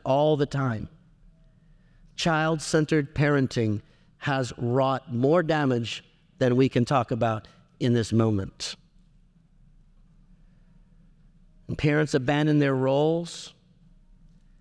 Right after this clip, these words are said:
and succumb to the whims and the impulses of their immature children. And even when their children disobey, all they do is give fake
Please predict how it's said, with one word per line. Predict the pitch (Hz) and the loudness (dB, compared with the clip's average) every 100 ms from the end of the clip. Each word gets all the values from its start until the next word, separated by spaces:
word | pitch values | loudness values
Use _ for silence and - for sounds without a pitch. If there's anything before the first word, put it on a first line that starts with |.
| - - - | -20 -20 -6
and | 110 | -4
succumb | - 139 156 156 160 | -2 -2 0 2 2
to | 156 | 2
the | 143 | 0
whims | 135 147 156 165 147 | 2 2 2 2 2
and | |
the | 139 135 | 2 2
impulses | 151 147 151 147 190 156 | 2 0 -2 0 -4 -2
of | 135 | -2
their | 151 147 | 0 0
immature | 151 147 147 | 0 -2 -4
children. | 131 - 156 156 170 165 - _ _ - - _ _ - - _ - - | -4 -4 -2 -2 -2 -4 -10 _ _ -20 -20 _ _ -20 -20 _ -18 -2
And | 135 | 2
even | 151 160 156 | 4 4 2
when | 156 | 2
their | 160 | 0
children | - 170 165 156 | 0 0 0 0
disobey, | 147 156 - 151 151 156 | 0 -2 -2 0 0 0
all | 151 151 | -2 -2
they | 151 | -2
do | 139 151 151 | -2 0 0
is | 135 | 0
give | 156 151 117 | 0 -2 -4
fake | - 151 151 | -6 -4 -4